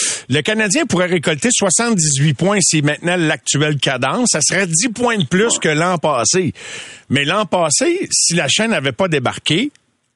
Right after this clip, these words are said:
Speaker 1: dans le deuxième quart, avec six victoires seulement dans la deuxième tranche de vingt et un matchs. Le Canadien, l'an passé, après vingt et un matchs, était aligné sur une saison théoriquement potentielle de quatre-vingt-neuf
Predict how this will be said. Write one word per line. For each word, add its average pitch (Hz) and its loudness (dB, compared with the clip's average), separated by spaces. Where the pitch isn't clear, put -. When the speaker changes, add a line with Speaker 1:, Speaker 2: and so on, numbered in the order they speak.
Speaker 1:
dans 135 0
le 131 0
deuxième 123 2
quart, 208 -2
avec 117 0
six - 2
victoires 170 2
seulement 151 2
dans 139 2
la 123 -2
deuxième 135 0
tranche 147 0
de 135 0
vingt 123 -2
et 127 2
un 101 -2
matchs. 160 0
Le 156 0
Canadien, 226 0
l'an 185 0
passé, 156 0
après 175 0
vingt 160 0
et 156 2
un 139 0
matchs, 185 0
était 151 0
aligné 139 2
sur - 0
une 160 2
saison 143 0
théoriquement 156 0
potentielle 147 0
de 139 0
quatre-vingt-neuf 165 0